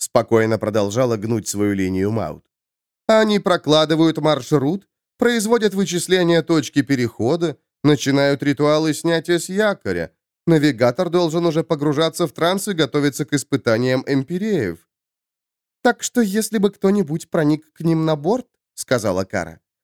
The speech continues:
скажем, при помощи сервисной лодки». «Только не это»,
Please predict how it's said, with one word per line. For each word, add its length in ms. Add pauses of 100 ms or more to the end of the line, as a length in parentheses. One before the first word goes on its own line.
(240)
скажем, 460
при 120
помощи 380
сервисной 480
лодки». 540 (680)
«Только 500
не 220
это», 460